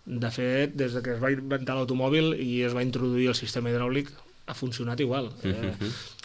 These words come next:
Speaker 1: s'han anat afegint components, s'han variat una sèrie de coses, però el, el principi de funcionament és el mateix.
Speaker 2: És el
Speaker 1: Sí,
Speaker 2: mateix.
Speaker 1: és el mateix.
Speaker 2: Des
Speaker 1: Des
Speaker 2: de,
Speaker 1: del
Speaker 2: des
Speaker 1: cotxe
Speaker 2: del
Speaker 1: més
Speaker 2: prin-
Speaker 1: simple, el més
Speaker 2: I ara afegirem alguna cosa. Si algun dia canvien els motors de,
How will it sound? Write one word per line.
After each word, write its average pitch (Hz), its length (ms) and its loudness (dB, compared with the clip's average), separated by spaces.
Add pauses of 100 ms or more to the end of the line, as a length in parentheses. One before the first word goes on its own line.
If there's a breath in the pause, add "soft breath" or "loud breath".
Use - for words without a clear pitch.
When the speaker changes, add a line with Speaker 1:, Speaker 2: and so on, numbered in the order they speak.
Speaker 1:
s'han 135 200 2
anat 139 160 4
afegint 135 360 4
components, 175 720 6 (220 loud breath)
s'han 135 280 0
variat 135 600 6
una 135 160 4
sèrie 139 220 4
de 143 80 4
coses, 160 300 4
però 123 480 2
el, 117 60 0 (140)
el 139 160 4
principi 127 400 0
de 143 80 4
funcionament 131 460 -2
és 120 120 -2
el 120 60 -4
mateix. 110 240 0
Speaker 2:
És 107 100 6
el 104 120 4
Speaker 1:
Sí, - 60 0
Speaker 2:
mateix. - 260 -4
Speaker 1:
és 120 60 -6
el 117 60 -4
mateix. 110 320 -4
Speaker 2:
Des - 0 -
Speaker 1:
Des 95 160 0
Speaker 2:
de, 117 60 -2
Speaker 1:
del 123 80 2
Speaker 2:
des - 20 -2
Speaker 1:
cotxe 151 220 8
Speaker 2:
del 151 100 8
Speaker 1:
més 147 100 8
Speaker 2:
prin- 139 60 8
Speaker 1:
simple, 180 440 6
el 139 440 0
més 135 840 0 (500 loud breath)
Speaker 2:
I 95 100 4
ara 120 100 12
afegirem 123 400 6
alguna 117 260 4
cosa. 117 340 6
Si 98 120 0
algun 120 240 2
dia 131 160 4
canvien 131 320 2
els 113 160 0
motors 117 400 4
de, 107 440 4